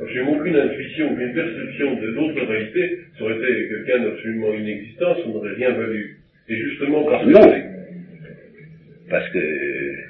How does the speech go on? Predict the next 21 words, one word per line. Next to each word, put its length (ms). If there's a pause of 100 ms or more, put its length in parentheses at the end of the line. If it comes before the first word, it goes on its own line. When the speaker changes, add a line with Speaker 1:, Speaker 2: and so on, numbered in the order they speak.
(160)
Speaker 2:
Enfin, 260 (300)
ça 80
aurait 160
été 100
un 120
passionné, 800 (520)
comme 200
il 140
l'était. 420 (880)
Speaker 1:
Ça 80
l'aurait 180
pas 220
troublé, 420
si 100
ça 60
n'aurait 260
jamais 220
troublé 360
personne, 380
je 140
crois. 160